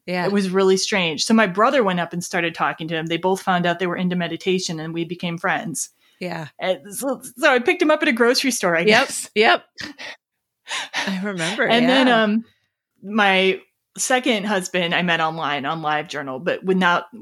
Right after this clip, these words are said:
Speaker 2: without the intention of dating at that time. We were just friends.
Speaker 1: Uh-huh.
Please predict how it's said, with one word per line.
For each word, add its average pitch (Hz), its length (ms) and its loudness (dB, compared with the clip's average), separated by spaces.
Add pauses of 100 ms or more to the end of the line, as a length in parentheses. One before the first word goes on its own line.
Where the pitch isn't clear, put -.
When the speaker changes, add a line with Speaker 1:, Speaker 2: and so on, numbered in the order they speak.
(220)
Speaker 2:
without 240 480 2
the 226 100 0
intention 202 440 0
of 160 120 -4
dating 170 360 0
at 151 120 -6
that 139 180 -2
time. 147 220 -6
We 175 100 -6
were 180 140 -4
just 170 220 -8
friends. - 540 -10
Speaker 1:
Uh-huh. 156 280 -10